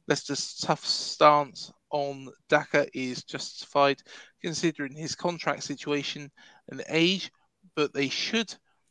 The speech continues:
um, consider lowering the, but sh-, the, yeah, uh, lowering their price tag and insert in a sell-on clause instead if the player wants to leave. Do you know what?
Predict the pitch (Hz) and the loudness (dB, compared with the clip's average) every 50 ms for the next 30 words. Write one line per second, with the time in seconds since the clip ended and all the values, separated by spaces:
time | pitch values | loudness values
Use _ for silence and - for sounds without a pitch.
0 | _ _ _ _ _ _ - - _ - 143 139 139 139 143 143 139 135 - - | _ _ _ _ _ _ -20 -6 _ 4 4 6 6 6 6 4 2 -4 -12 -10
1 | 143 127 139 - 160 139 143 143 135 143 151 156 156 147 135 120 131 127 127 127 | -10 -6 -4 -4 -4 -4 -4 -2 2 6 6 6 6 4 0 -6 -10 -16 -10 -6
2 | 123 123 120 117 - _ _ _ - 147 131 - - - _ _ - - 147 143 | -4 -4 -4 -4 -8 _ _ _ -8 -8 -6 -8 -10 -16 _ _ -6 -4 -4 -4
3 | 135 - - - 139 151 196 185 - - _ _ - 143 151 147 135 - - - | -6 -10 -14 -10 -6 -4 -4 -4 -4 -8 _ _ 2 6 6 6 6 4 -2 0
4 | - 143 147 147 143 139 127 113 120 123 120 - - 135 131 127 - - 151 147 | 6 8 8 8 8 4 -2 -2 -2 -2 -2 -2 0 -2 -2 0 2 4 6 6
5 | 156 - _ _ _ _ _ - 135 135 135 131 120 135 143 135 - 151 - 139 | 4 4 _ _ _ _ _ -6 -4 -4 -4 -4 -6 -8 -8 -6 -2 2 2 2
6 | 135 - 127 147 143 - 175 175 165 143 135 127 - 127 131 131 123 - - - | 2 2 -2 -8 0 6 6 6 6 6 0 -2 -4 -2 -2 -2 -2 -6 -10 -20
7 | - - _ _ - - - - 147 135 123 - - - - - - - 131 131 | -20 -20 _ _ -10 -4 0 2 2 2 0 -4 -12 -16 -18 -6 0 2 2 2
8 | 127 127 123 117 - - - 127 123 123 123 117 117 - - _ _ - - - | 2 0 -4 -8 -8 -4 0 2 2 4 2 0 -4 -8 -16 _ _ -20 -20 -20
9 | - - _ _ - - - 131 123 131 131 127 131 131 131 123 | -20 -20 _ _ -14 -10 -10 -6 -6 -6 -4 0 2 4 4 2